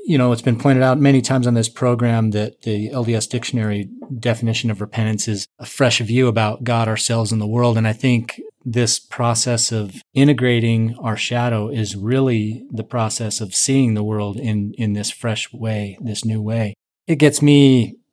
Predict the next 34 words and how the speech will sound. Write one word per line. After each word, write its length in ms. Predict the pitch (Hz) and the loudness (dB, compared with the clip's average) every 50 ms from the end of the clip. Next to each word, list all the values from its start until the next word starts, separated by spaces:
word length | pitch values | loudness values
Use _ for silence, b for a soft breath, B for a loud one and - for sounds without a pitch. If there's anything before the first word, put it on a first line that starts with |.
| _ _ _ | _ _ _
somewhat 240 | - - 143 131 123 | 0 2 4 4 4
excited 500 | 117 110 - - 135 131 131 127 120 110 | 2 2 0 2 4 4 4 2 0 -2
to 100 | - 113 | -2 -4
start 280 | - - - 123 117 104 | -2 -2 -2 -2 -2 -2
doing 340 | 120 127 143 139 123 113 120 | 0 0 2 2 2 0 0
a 60 | 127 | -2
little 200 | 117 120 120 117 | 0 0 2 2
more 140 | 117 113 110 | 2 0 0
shadow 380 | 113 - - 120 127 135 127 113 | -2 -2 -2 0 0 0 0 0
work, 340 | 104 110 107 107 104 - | 0 0 -2 -2 -2 -2
not 220 | 120 120 120 123 123 | 0 0 0 0 -2
just 220 | - 117 - - | -4 -4 -2 0
on 80 | 123 113 | 0 0
the 80 | 110 | 0
things 300 | 110 - 123 120 117 110 | -2 -2 -2 -2 -2 -2
that 120 | 110 113 107 | -2 -4 -4
I've 180 | 107 101 92 | -4 -4 -4
done, 280 | 95 110 113 123 127 120 | -2 0 0 2 2 0
but 100 | 110 107 | 0 -2
on 140 | 107 107 101 | -2 -2 -4
the 80 | 101 | -4
things 300 | - - 117 110 104 104 | -4 -4 -4 -2 -2 -4
that 120 | - 110 107 | -6 -6 -4
I've 180 | 104 101 92 | -4 -6 -6
felt 380 | - - 127 131 131 135 131 - | -4 -2 2 2 2 2 0 -2
or 100 | 113 107 | -4 -4
been 200 | 92 110 107 104 | -4 -4 -4 -4
tempted 420 | 101 - 127 139 135 - 123 107 | -2 0 0 0 0 -2 -4 -8
to 60 | 110 98 | -8 -6
do. 320 | 98 110 107 104 104 104 | -4 -4 -2 -2 -2 -4
And 180 | 101 98 95 - _ _ _ _ _ - | -6 -8 -10 -14 _ _ _ _ _ -4
can't 180 | 143 139 123 | -2 -2 0
help 220 | 104 131 135 131 - | 2 0 0 0 -2
but 240 | 117 117 107 - | -4 -4 -4 -6